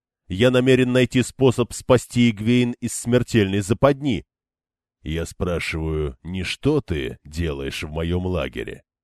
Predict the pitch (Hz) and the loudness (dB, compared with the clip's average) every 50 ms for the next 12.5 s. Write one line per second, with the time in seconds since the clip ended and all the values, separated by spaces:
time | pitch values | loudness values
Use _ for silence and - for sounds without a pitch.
0 | _ _ _ _ _ _ _ _ _ _ - 76 82 87 85 - - 98 82 104 | _ _ _ _ _ _ _ _ _ _ -6 -4 -2 -2 -2 -2 -2 -2 0 2
1 | 98 101 87 80 98 98 101 104 101 101 104 104 101 95 - - 101 95 - - | 0 0 0 0 -2 0 0 0 2 2 2 4 2 2 0 -2 -6 -6 -2 -2
2 | 104 101 101 98 - 107 98 95 - 104 101 90 92 104 104 98 - - 104 92 | -2 0 0 0 2 2 2 2 2 -2 -2 0 0 0 0 0 0 -2 -2 0
3 | 85 82 76 - 92 85 87 87 101 110 110 117 113 82 64 52 - - _ _ | 0 -4 -4 -4 -6 -6 -4 -2 -2 0 2 2 2 0 -2 -6 -12 -16 _ _
4 | _ _ _ _ _ _ _ _ _ _ _ _ _ _ _ - 90 85 - - | _ _ _ _ _ _ _ _ _ _ _ _ _ _ _ -8 -6 -4 -2 0
5 | 117 135 147 143 127 120 113 107 107 104 95 - 101 95 - - - 98 90 95 | 2 2 4 4 4 4 4 2 0 -2 -2 -4 -6 -8 -8 -8 -4 -4 -2 -2
6 | 95 98 95 104 104 92 - _ - - - - 107 101 92 104 - - 104 104 | -2 -2 -4 -4 -4 -6 -10 _ -16 -12 -2 0 0 2 2 0 2 2 0 2
7 | 101 101 98 - - - - 104 98 - - - 98 98 95 95 90 - _ _ | 2 0 -2 -2 -6 -6 -4 -4 -4 -4 -4 -2 -2 0 0 0 -2 -4 _ _
8 | _ _ _ _ _ _ _ _ _ _ _ _ _ - 95 101 - - 113 101 | _ _ _ _ _ _ _ _ _ _ _ _ _ -2 -2 0 2 2 4 4
9 | 117 113 101 113 117 - - 117 117 110 107 107 - - 127 110 104 92 107 110 | 4 4 4 2 0 0 0 0 2 2 2 0 0 2 2 2 2 2 2 4
10 | 120 156 190 202 175 _ _ _ _ _ _ _ - 87 87 98 87 - 95 95 | 6 4 4 4 0 _ _ _ _ _ _ _ -8 -2 -2 -2 0 0 0 0
11 | 95 90 92 - 117 117 107 98 98 98 95 - - 110 107 104 98 85 80 78 | 0 -2 0 2 2 4 4 4 2 0 -2 0 2 2 2 4 2 0 0 -2
12 | 73 67 67 65 64 - - - - | -4 -6 -6 -8 -8 -10 -14 -20 -20